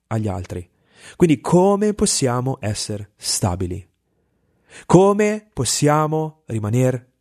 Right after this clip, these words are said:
saldi? Come possiamo superare gli alti ed i bassi e, e trovare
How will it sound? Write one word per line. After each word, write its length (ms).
saldi? 540
Come 380
possiamo 580
superare 760
gli 120
alti 400
ed 80
i 60
bassi 560
e, 1500
e 60
trovare 840